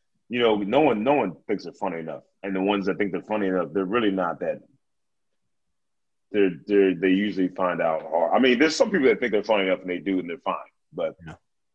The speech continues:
Speaker 1: I mean, I just didn't think I was funny enough. I was like, "I'll try." I, think, I was like, "I think I'm, I'm funny enough to do it. I'm just not gonna be, like, crazy funny." I just, I was like, "I think I'll be a better actor than I am a comedian." And then I just started doing stand-up, and I was like, "Oh, I want,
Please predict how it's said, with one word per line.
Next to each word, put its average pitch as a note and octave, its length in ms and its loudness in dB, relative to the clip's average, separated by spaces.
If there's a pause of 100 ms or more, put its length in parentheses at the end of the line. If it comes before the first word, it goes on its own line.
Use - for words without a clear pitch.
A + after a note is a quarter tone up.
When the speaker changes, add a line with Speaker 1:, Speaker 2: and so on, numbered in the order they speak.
(140)
Speaker 1:
I G2 100 -2
mean, G2+ 260 0
I B2+ 140 4
just A2 180 -10
didn't F#2 180 -10
think F#2+ 120 -8
I D#2+ 80 -4
was - 140 -12
funny F2+ 180 -10
enough. E2 220 -10
I D#2+ 40 -4
was E2 80 -6
like, D#2+ 120 -4
"I'll F#2+ 120 2
try." F#2+ 300 2
I, F2 60 0
think, A#2+ 140 -4
I G#2 40 2
was G#2 80 -2
like, A2 80 -2
"I A2 80 2
think F3 180 -2
I'm, B2 240 0
I'm G#2+ 100 -2
funny B2+ 240 0
enough A2 200 -6
to F#2+ 80 -8
do A2 320 -6
it. - 180 -12 (380)
I'm G2+ 140 -10
just F#2+ 160 -10
not F#2+ 100 -2
gonna D#2 140 -10
be, E2+ 120 -4
like, D#2 240 -6 (1000)
crazy F#2 400 2
funny." F#2+ 260 2
I F2+ 120 4
just, E2+ 160 -6
I F2 200 4
was F2+ 80 0
like, F2 140 0
"I F2+ 80 6
think G2+ 180 -2
I'll F2+ 100 2
be F2+ 140 -2
a E2+ 60 -4
better E2 200 -4
actor E2+ 380 0
than D#2+ 160 -10
I E2 140 -8
am D#2+ 80 -12
a D#2 40 -12
comedian." F#2 640 0
And F#2+ 100 2
then F#2+ 140 4
I F#2+ 80 8
just F#2 120 -4
started G2+ 160 4
doing F2+ 160 -4
stand-up, G2 420 0
and E2 100 -10
I E2 40 -2
was E2 100 -6
like, D#2+ 120 -4
"Oh, - 100 6
I B2 100 6
want, A2 140 -4